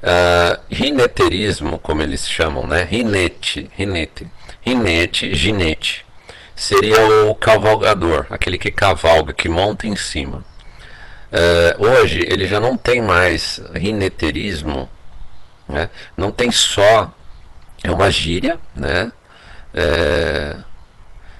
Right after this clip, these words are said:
é, há o termo prostituição, né? Porém, a, a rineterismo é um, é uma gíria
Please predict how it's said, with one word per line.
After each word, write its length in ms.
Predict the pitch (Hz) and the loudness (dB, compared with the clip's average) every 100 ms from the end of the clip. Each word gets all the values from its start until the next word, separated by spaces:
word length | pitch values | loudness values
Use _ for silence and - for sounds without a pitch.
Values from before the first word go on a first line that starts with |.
| - | -8
é, 340 | - 78 - 76 - | -2 0 -2 -4 0
há 200 | 92 - | 4 6
o 120 | - | 4
termo 320 | - 90 80 | 2 0 0
prostituição, 960 | - 87 - - - - - 90 254 - - - - - | -2 -4 -4 -10 -8 -6 -2 -2 -2 -6 -18 -20 -20 -10
né? 200 | - - - - - | -6 -4 -6 -20 -14
Porém, 320 | - 82 95 101 | 0 2 6 6
a, 320 | 92 87 82 | 6 6 4
a 20 | |
rineterismo 1040 | 85 82 101 101 - 87 87 92 104 107 104 | 4 2 2 0 2 2 0 -4 -2 0 2
é 100 | 101 | 2
um, 120 | 98 | 2
é 80 | 98 | 2
uma 200 | 107 104 | 2 0
gíria 480 | - 92 90 90 | 0 -4 -2 -2